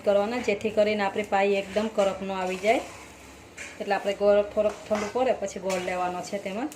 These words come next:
ત્યાં સુધીમાં આપણે બધી વસ્તુ આમાં એડ કરતા જશું. પચાસ ગ્રામ પીપરી મૂળનો પાવડર છે, જેથી આ નાખવામાં એકદમ સરસ આપણું કાટલું બને છે ને સુવાવરની બાઈને ખાવા આપે તે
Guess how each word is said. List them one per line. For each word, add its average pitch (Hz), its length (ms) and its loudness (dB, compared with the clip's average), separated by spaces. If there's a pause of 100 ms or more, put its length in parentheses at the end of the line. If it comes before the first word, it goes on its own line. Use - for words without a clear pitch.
ત્યાં 190 140 0
સુધીમાં 196 340 -4
આપણે 196 160 -2
બધી 214 320 0
વસ્તુ 202 340 0
આમાં 196 180 -2
એડ 185 100 -4 (120)
કરતા 185 260 -6
જશું. 180 340 -10 (3750)
પચાસ 220 340 2
ગ્રામ 220 260 2
પીપરી 220 340 4
મૂળનો 214 340 0
પાવડર 202 420 2
છે, 302 280 2 (360)
જેથી 220 400 4
આ 208 160 4
નાખવામાં 214 680 0 (380)
એકદમ 214 340 4
સરસ 214 360 2
આપણું 208 240 0
કાટલું 208 340 2
બને 208 240 2
છે 277 160 2
ને 285 120 0
સુવાવરની 208 680 2
બાઈને 208 400 2
ખાવા 208 380 0
આપે 214 200 0
તે 220 280 -2